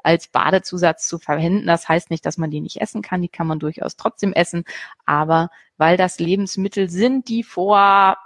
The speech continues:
schieß mich tot, es gibt da eine Zahl, vor so und so in Deutschland nicht als Lebensmittel registriert waren, dann ist es kein Lebensmittel. Dann darf man's hinterher nicht mehr als Lebensmittel verkaufen.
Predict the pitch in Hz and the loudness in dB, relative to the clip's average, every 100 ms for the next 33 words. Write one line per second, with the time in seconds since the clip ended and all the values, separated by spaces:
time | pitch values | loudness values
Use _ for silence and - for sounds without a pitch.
0 | _ _ - - _ _ _ _ _ _ | _ _ -20 -20 _ _ _ _ _ _
1 | _ _ _ _ - 254 247 240 240 247 | _ _ _ _ -10 -8 -8 -8 -2 -2
2 | 247 214 220 214 196 185 208 214 254 269 | -2 -6 -2 0 0 0 2 4 4 2
3 | - 214 220 214 202 220 214 208 214 190 | -2 0 2 0 -4 -6 -6 -8 -6 -4
4 | 190 202 180 233 - 190 - 196 233 220 | -2 -4 -4 -6 -2 -4 -2 -2 -4 -4
5 | 208 208 196 208 196 - - 226 - 202 | -6 -2 0 0 -2 -8 -6 -4 0 2
6 | 208 190 190 233 190 - 180 185 175 - | 2 0 0 -2 -2 -2 2 4 2 -2
7 | 127 - - - - 117 - 196 214 180 | -10 -10 -16 -20 -12 -6 0 0 2 0
8 | - 185 170 165 156 - 165 - 156 160 | 0 0 2 0 -2 -4 -4 -2 -4 -4
9 | - 160 165 - - - - | -8 -10 -10 -14 -6 -6 -6